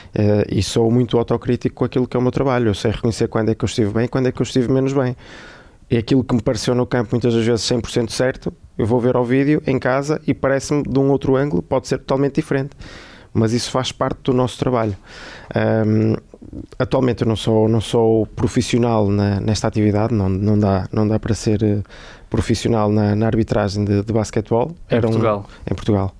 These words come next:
Speaker 1: em Portugal.
Speaker 2: Portanto,
Speaker 1: Eh,
Speaker 2: em Portugal não há nenhum árbitro que viva a
Speaker 1: Ah.
Speaker 2: cem por cento desta atividade?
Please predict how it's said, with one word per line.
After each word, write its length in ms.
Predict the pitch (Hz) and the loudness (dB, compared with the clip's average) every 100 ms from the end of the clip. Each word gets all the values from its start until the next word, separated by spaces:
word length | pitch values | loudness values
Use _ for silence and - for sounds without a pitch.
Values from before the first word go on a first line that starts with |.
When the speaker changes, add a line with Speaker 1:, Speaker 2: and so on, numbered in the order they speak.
| - | -6
Speaker 1:
em 60 | |
Portugal. 380 | 101 - - 104 - - - - | -6 -4 -4 -4 -8 -14 -12 -14
Speaker 2:
Portanto, 300 | - 120 107 | -6 -2 0
Speaker 1:
Eh, 40 | 123 | 0
Speaker 2:
em 80 | 120 | -2
Portugal 340 | - 120 123 | -2 0 2
não 220 | 123 120 | 2 2
há 340 | 120 120 120 - | 2 2 0 -2
nenhum 300 | 117 120 120 | -2 0 2
árbitro 400 | 120 120 120 120 | 0 0 -4 -4
que 120 | - 107 | -10 -2
viva 580 | 123 113 110 117 117 - | -2 0 0 2 2 0
a 60 | |
Speaker 1:
Ah. 140 | 123 120 | 0 0
Speaker 2:
cem 80 | 95 | 0
por 140 | - | -2
cento 520 | - 135 135 - 127 - - | -2 0 0 -2 -6 -6 -6
desta 220 | - 123 | -4 -4
atividade? 420 | 120 117 117 127 | -4 -2 0 -2